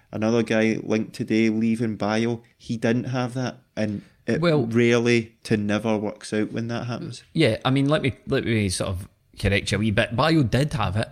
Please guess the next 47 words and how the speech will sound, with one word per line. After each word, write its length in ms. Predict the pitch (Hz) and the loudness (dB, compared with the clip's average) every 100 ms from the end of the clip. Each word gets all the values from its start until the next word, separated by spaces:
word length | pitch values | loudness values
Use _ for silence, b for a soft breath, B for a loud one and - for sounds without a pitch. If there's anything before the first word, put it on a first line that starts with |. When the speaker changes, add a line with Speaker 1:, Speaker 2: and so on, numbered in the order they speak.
| - | -2
Speaker 1:
Don't 120 | 151 | 0
you 100 | 160 | 0
dare 160 | 101 120 | 0 -2
Speaker 2:
but 80 | 107 | -2
he 60 | |
Speaker 1:
correct 140 | 139 135 | -2 0
Speaker 2:
had 80 | 143 | -2
Speaker 1:
me. 140 | 127 _ _ _ _ - | -6 _ _ _ _ -4
Speaker 2:
Uh, 160 | 117 | -2
well, 160 | 110 110 | 2 2
he 140 | - | 2
did. 280 | 113 135 139 | 2 2 2
Bayo 240 | 131 139 139 | 0 2 0
did 240 | 117 110 | 0 -2
have 300 | - 104 123 | -2 -2 -2
it. 100 | - | -4
I 60 | 107 | -4
think 180 | 131 | -4
he 80 | 117 | -6
scored 220 | 107 113 - | -4 -4 -2
twenty-seven 480 | - - 104 101 | -4 -4 -4 -2
goals 240 | 98 101 101 | -2 -2 -2
in 80 | 92 | -4
thirty-five 560 | - - - 101 98 | -6 -6 -6 -4 -4
games 420 | 104 107 117 107 104 | -2 2 4 2 0
the, 160 | 98 - | -4 -4
the 120 | 110 | -4
season 280 | - 110 104 | -2 0 2
before 300 | 95 92 107 | 0 0 0
we 100 | 104 | 0
signed 300 | - 107 123 | 0 2 4
him. 140 | 127 B B B B | 2 B B B B
But 120 | - | 0
it 60 | 117 | 2
was 120 | 123 | 4
in 100 | 120 | 4
the 60 | 113 | 4
Slovakian 680 | - 101 120 123 123 104 | 2 2 2 0 0 2
league. 240 | 104 110 - B B | 4 2 -2 B B
So 160 | - 104 | -6 -2
the 100 | 98 | -2
caveat 400 | - 120 104 101 | -2 -4 -4 -4
that 80 | 104 | -4
I 40 | |
always 320 | 92 107 107 | -2 0 0
make 340 | 101 101 104 - | 0 0 -2 -4
is, 220 | 87 87 | -6 -6